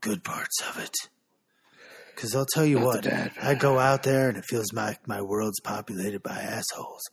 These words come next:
Speaker 1: all day.
Speaker 2: That's not your world, man.
Speaker 1: No?
Speaker 2: No. Your world's right.
Speaker 1: Thank God.
Speaker 2: Your world is you, your family, your friends.
Speaker 1: Uh,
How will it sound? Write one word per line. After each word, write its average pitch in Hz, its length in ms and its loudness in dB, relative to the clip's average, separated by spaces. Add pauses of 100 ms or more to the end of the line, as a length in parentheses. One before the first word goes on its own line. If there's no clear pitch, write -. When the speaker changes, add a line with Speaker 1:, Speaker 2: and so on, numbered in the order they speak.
(260)
Speaker 1:
all - 340 -4
day. 92 380 -8 (1400)
Speaker 2:
That's 120 220 -2
not 95 140 -2
your 92 200 -6
world, 90 320 -6
man. 85 320 -6 (680)
Speaker 1:
No? 139 320 4 (1300)
Speaker 2:
No. 113 400 4 (1400)
Your 117 120 6
world's 120 380 6
right. 127 360 6
Speaker 1:
Thank 131 240 -6
God. 123 420 -2
Speaker 2:
Your 147 140 6
world 156 300 8
is 107 140 2
you, 139 500 6 (160)
your 104 140 -6
family, 120 680 4 (160)
your 98 200 -12
friends. 113 360 4 (100)
Speaker 1:
Uh, - 80 -8